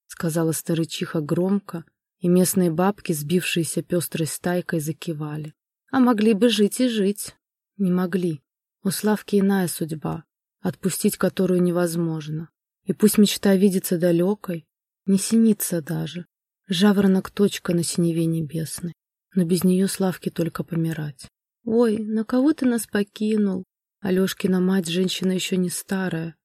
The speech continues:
видная собой, кидалась на гроб. Отец же стоял в сторонке, сверлил недобрым взглядом и Славку, и её родителей,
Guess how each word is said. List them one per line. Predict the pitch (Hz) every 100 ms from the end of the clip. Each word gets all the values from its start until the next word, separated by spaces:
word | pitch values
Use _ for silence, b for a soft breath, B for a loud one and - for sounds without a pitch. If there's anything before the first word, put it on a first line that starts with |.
| _ -
видная | 190 175 185 175
собой, | - 175 156 180 208 202 _ _
кидалась | - 165 175 170 170 175
на | 170
гроб. | 170 160 151 - _ _ _ -
Отец | - - 190
же | 180
стоял | - 185 185 175
в |
сторонке, | - 175 170 180 202 208 - 196 _ _ _ _
сверлил | - - 180 180 180 214
недобрым | 196 170 196 170 175
взглядом | 165 - 180 190 175 175
и |
Славку, | - 185 190 202 - -
и | 170
её | 175
родителей, | 175 170 139 151 - 175 170